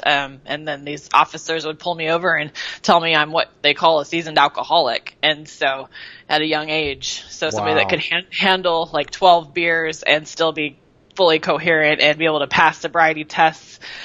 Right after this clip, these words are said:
Speaker 1: on the road and, you know, different things like that. So my life was just going really crazy. <laughs> Like,
Speaker 2: Yeah.
Speaker 1: you know, <laughs> I mean, I can go into that story, but, I mean, there's a lot that goes into what I do, what I do, and why I s-,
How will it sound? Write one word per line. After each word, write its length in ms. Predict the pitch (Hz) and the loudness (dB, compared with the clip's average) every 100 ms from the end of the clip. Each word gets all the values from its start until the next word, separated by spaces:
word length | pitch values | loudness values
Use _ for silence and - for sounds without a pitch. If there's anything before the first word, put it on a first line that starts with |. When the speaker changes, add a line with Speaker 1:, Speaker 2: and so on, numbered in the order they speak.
| - | -4
Speaker 1:
on 160 | - 160 | -2 -2
the 80 | 160 | 0
road 460 | 175 175 170 175 - | 0 2 0 0 2
and, 240 | 160 160 | 0 0
you 100 | 180 | 2
know, 140 | 196 180 | 4 4
different 340 | 180 233 220 | 2 0 0
things 180 | 208 190 | -2 0
like 200 | 170 147 | 0 4
that. 220 | 165 139 | 2 2
So 40 | 180 | 0
my 140 | 185 | 0
life 240 | 190 185 170 | 2 2 -2
was 140 | 165 | -12
just 400 | 156 - - - _ _ _ _ 180 | -12 -14 -20 -20 _ _ _ _ -6
going 540 | 202 190 175 170 156 156 - - - - | -2 -2 -2 -6 -10 -20 -20 -20 -20 -20
really 340 | 202 214 226 202 | -8 2 4 4
crazy. 400 | 196 147 135 127 - | 0 -2 -4 -6 2
<laughs> 60 | |
Like, 260 | 233 202 151 - - 110 | 4 4 2 -8 -10 -2
Speaker 2:
Yeah. 240 | 113 110 | 0 2
Speaker 1:
you 380 | 208 233 - 302 | 4 2 0 -8
know, 0 | - - | -10 -16
<laughs> 120 | - | -10
I 120 | 269 | -2
mean, 80 | 226 | 4
I 60 | 240 | 4
can 160 | 247 | 4
go 160 | 247 269 | 4 4
into 140 | 233 | 4
that 240 | 202 175 - | 4 2 0
story, 300 | 190 165 175 | -4 -2 -2
but, 200 | 180 - - - 262 202 | -4 -6 -14 -18 -8 -2
I 100 | 196 | -2
mean, 260 | 185 180 - | -2 -6 -2
there's 260 | 185 180 190 | 0 0 2
a 40 | |
lot 220 | 190 175 | 2 4
that 140 | 175 165 | 2 -2
goes 320 | 165 160 - | -4 -6 -8
into 400 | 180 170 170 165 | -10 -10 -10 -8
what 320 | 160 151 - - - - | -2 0 0 -4 -18 -2
I 140 | 160 | 0
do, 160 | 160 165 | 0 -2
what 140 | 156 | -2
I 80 | 139 | 0
do, 380 | 139 - 160 151 | -2 -6 -6 -6
and 260 | 143 135 165 - | -8 -10 -20 -10
why 300 | 160 156 151 | 2 4 6
I 120 | 135 | 4
s-, 220 | 139 - | 0 -12